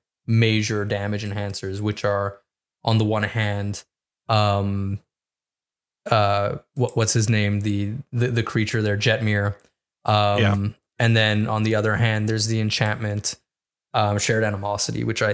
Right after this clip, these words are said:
Speaker 1: I think those are, like, mathematically the two sort of, like, best pure combat damage enhancers. Um,
Speaker 2: Right.
Speaker 1: and so, you know, this doesn't really line up well against either of those. And while the Ward two, I do agree, is really interesting, and Ward two is kind of, like, where I start paying attention.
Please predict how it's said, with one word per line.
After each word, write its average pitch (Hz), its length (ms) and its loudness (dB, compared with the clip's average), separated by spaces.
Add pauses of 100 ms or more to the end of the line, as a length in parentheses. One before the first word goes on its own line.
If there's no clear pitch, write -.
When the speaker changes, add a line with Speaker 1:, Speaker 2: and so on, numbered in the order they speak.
Speaker 1:
I 107 40 2
think 107 180 -2
those 110 200 -2
are, 110 120 0
like, 104 180 -2
mathematically 107 640 -4
the 107 100 -6
two 104 260 -2
sort 104 240 -2
of, 107 140 -12
like, 107 240 -10
best 98 340 -2
pure 110 200 -2
combat 110 500 -2
damage 131 540 -2
enhancers. 131 760 -2 (560)
Um, 107 220 2
Speaker 2:
Right. 98 240 -2 (400)
Speaker 1:
and 117 220 4
so, 107 500 0 (140)
you 113 80 -2
know, 104 100 2
this 104 140 -4
doesn't 110 260 -2
really 104 400 -4 (600)
line 110 320 0
up 104 160 -4
well 110 320 0
against 107 360 -2
either 107 180 -2
of 104 80 -4
those. 170 580 0
And 110 460 0
while 113 160 0
the 110 80 -4
Ward 120 320 -2
two, 113 460 -2 (240)
I 113 100 2
do 180 160 2
agree, 147 260 2
is 113 120 0
really 120 240 0
interesting, 170 480 -2
and 110 120 0
Ward 147 200 0
two 135 220 -2
is 123 100 -2
kind 117 200 -2
of, 113 80 -4
like, 107 180 -4
where 110 200 -2
I 104 80 0
start 107 320 -6
paying 110 200 -2
attention. 156 540 -2